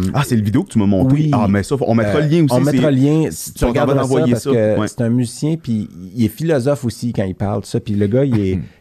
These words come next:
Speaker 2: il est tellement, euh, en tout cas, tous ceux qui aiment la musique, ça vaut la peine d'aller le regarder. C'est un virtuose. Bon, c'est de la basse électrique, mais à un moment donné, il explique, parce que il y a un guitariste avec qui il parle, puis le guitariste, il dit, « OK, euh, le guitariste, il a son, il a sa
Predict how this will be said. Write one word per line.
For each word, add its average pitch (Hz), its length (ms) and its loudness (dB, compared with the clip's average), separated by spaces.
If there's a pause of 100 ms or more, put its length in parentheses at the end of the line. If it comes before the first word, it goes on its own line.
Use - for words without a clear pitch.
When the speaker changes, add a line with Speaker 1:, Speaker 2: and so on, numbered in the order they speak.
Speaker 2:
il 104 120 2
est 101 100 -2 (300)
tellement, 131 760 2 (120)
euh, 120 80 0 (100)
en 107 80 0
tout - 140 -10
cas, - 100 -10
tous - 80 -20
ceux 165 140 0
qui 160 100 0
aiment 127 140 2
la 123 80 2
musique, 110 440 0
ça 113 80 -2
vaut 101 80 0
la 101 80 2
peine 127 180 -2
d'aller 101 180 0
le 98 80 -2
regarder. 95 540 -4 (400)
C'est - 120 -8
un 98 60 2
virtuose. 95 460 -2
Bon, - 100 -12
c'est - 140 -8
de 92 60 -4
la 90 80 -2
basse 107 260 -4
électrique, 107 340 -6
mais 101 100 0
à 101 40 0
un - 20 0
moment 104 160 2
donné, 117 180 0
il 135 40 2
explique, 120 580 -4
parce - 200 -8
que 98 240 -2 (280)
il 107 80 -2
y - 20 0
a - 20 0
un 98 40 -2
guitariste 120 540 -4
avec 85 180 -6
qui 113 120 -6
il 95 40 -4
parle, 117 360 -6
puis - 120 -6
le 98 40 -4
guitariste, 107 420 -4
il 98 40 -8
dit, « 92 160 -4
OK, 95 140 -4
euh, - 880 -8
le 98 100 0
guitariste, 131 400 -2
il 113 140 -6
a 101 60 0
son, 98 360 -4
il 98 60 -8
a 98 40 -10
sa 104 140 -8